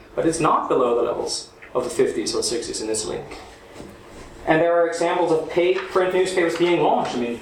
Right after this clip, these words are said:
John knows more about this than I do, but Il Fatto, for instance, a new title that was launched in two thousand nine, is using print as the tentpole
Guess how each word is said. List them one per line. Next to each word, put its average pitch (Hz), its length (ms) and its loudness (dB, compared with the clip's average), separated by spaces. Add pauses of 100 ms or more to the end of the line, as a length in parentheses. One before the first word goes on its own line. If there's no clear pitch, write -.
John 147 300 2
knows 135 180 0
more 147 160 2
about 143 160 2
this 147 140 0
than 147 100 -2
I - 160 2
do, - 80 4
but - 140 2
Il - 100 0
Fatto, 151 520 2
for 131 160 0
instance, 123 340 -4
a 127 60 0
new 135 180 2
title 127 240 2
that 127 80 -2
was 127 120 -2
launched 143 200 0
in 139 60 -4
two 151 120 2
thousand 156 340 0
nine, 330 320 2 (400)
is 151 100 4
using 185 320 2
print - 380 0
as - 120 -4
the - 120 -6
tentpole 117 800 0